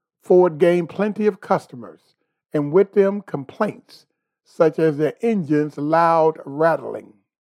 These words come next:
Ford needed a quick solution, and he wanted the best scientific minds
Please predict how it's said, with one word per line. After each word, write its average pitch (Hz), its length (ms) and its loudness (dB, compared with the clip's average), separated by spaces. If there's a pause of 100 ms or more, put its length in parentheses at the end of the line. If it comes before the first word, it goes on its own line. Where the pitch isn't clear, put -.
Ford 220 440 4
needed 180 440 0
a 160 120 0
quick 180 320 -2
solution, 151 680 -2 (720)
and 151 100 -2
he 185 100 0
wanted 170 580 0 (300)
the 151 180 0
best 175 380 2
scientific 175 640 0
minds 151 540 2